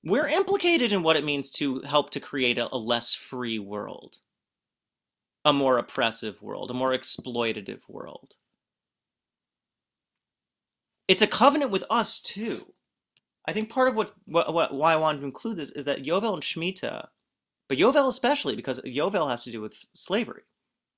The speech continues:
with human exploitation, the bo-, human bondage, is that we are implicated in what it means to contribute towards exploitation. And thus, Yovel is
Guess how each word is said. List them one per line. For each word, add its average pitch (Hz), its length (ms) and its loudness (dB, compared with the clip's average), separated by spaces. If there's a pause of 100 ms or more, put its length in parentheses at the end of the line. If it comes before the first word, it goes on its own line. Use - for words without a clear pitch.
(180)
with 123 140 -4
human 190 400 0
exploitation, 139 720 -6
the 107 80 -14
bo-, 123 280 -4 (100)
human 185 320 -2
bondage, - 640 -4 (1500)
is 139 80 -8
that 127 200 0
we 208 280 0
are 180 340 -2
implicated 196 640 -2
in 123 120 -4
what 120 140 -2
it 120 120 -10
means 117 400 -10
to 120 140 -10
contribute 113 480 -8
towards 107 280 -8
exploitation. 104 840 -14
And 110 180 -10
thus, 143 440 2
Yovel 135 560 -2
is 120 180 -8